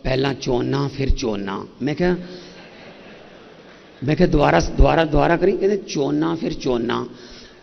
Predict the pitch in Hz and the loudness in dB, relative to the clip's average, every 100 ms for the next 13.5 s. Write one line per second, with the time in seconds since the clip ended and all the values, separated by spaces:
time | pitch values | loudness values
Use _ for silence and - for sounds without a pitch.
0 | - 165 196 233 214 254 254 302 262 165 | 0 4 4 6 4 4 4 4 4 4
1 | 175 196 226 254 277 349 - - 269 233 | 4 6 4 4 4 4 4 4 4 6
2 | 226 208 220 226 214 180 131 110 - - | 6 6 4 6 8 8 6 0 -6 -14
3 | - - - - - - - - - - | -16 -18 -18 -20 -20 -20 -20 -20 -20 -16
4 | 143 165 160 143 - - - - - - | -8 -4 -4 -4 -10 -18 -20 -20 -20 -20
5 | _ _ _ _ - - - - - _ | _ _ _ _ -20 -20 -20 -20 -20 _
6 | - - - 151 175 180 170 170 175 175 | -20 -10 0 4 6 6 6 4 4 2
7 | 165 175 175 175 170 156 160 165 180 160 | 2 2 4 4 0 0 0 0 0 -2
8 | 160 160 160 160 156 - 165 165 165 156 | 0 0 0 -2 -4 -2 2 2 2 4
9 | 156 156 160 151 - - - - 156 175 | 2 2 0 -2 -4 -6 -4 -4 -2 -2
10 | 143 160 160 - 151 147 170 151 156 156 | 0 0 0 -2 -2 0 0 2 4 4
11 | 156 156 180 170 156 156 151 143 - - | 4 4 2 2 0 0 -2 -4 -8 -16
12 | - - - - - 123 170 165 151 165 | -20 -20 -20 -20 -12 2 4 4 2 2
13 | 127 151 147 - | 2 2 2 -2